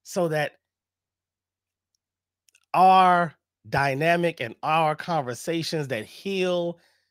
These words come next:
and, and rejuvenate us can do the same for y'all. I would have it no other way. I told him the moment I get my show, "You on the show, bro.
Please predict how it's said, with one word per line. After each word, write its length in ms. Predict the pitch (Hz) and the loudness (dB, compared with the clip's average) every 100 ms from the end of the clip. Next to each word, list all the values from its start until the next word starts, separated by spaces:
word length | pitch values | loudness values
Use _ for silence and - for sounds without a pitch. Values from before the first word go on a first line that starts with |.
| _ | _
and, 280 | 127 120 113 117 | -8 -8 -8 -8
and 200 | 117 104 | -10 -8
rejuvenate 760 | 117 107 135 190 165 160 147 | -8 -4 -2 0 0 -2 0
us 420 | 165 175 180 - - _ _ _ _ _ _ _ _ | 0 0 0 -12 -20 _ _ _ _ _ _ _ _
can 140 | - 131 | -14 -12
do 140 | 131 | -10
the 80 | 117 | -10
same 260 | - 135 123 | -8 -8 -8
for 140 | 117 | -10
y'all. 340 | 98 82 - - _ _ _ _ _ _ | -10 -10 -12 -20 _ _ _ _ _ _
I 80 | - | -8
would 140 | 120 117 | -8 -2
have 180 | 147 | -2
it 80 | 131 | 0
no 240 | 135 202 170 | 2 4 6
other 220 | 147 131 | 4 2
way. 240 | 117 117 | 0 -2
I 80 | 117 | -2
told 240 | - 156 | -2 -4
him 100 | 147 | -2
the 80 | 151 | -4
moment 420 | 160 170 285 311 | -4 2 2 4
I 60 | 208 | 2
get 200 | 147 156 | 2 -2
my 180 | 131 120 | -2 -6
show, 280 | - 117 101 - _ | -6 -6 -8 -20 _
"You 220 | 156 190 - | -4 -4 -2
on 260 | 196 208 | 0 2
the 100 | 160 | 0
show, 380 | 143 - 320 160 | -2 0 2 2
bro. 320 | 139 294 370 | 0 -2 -2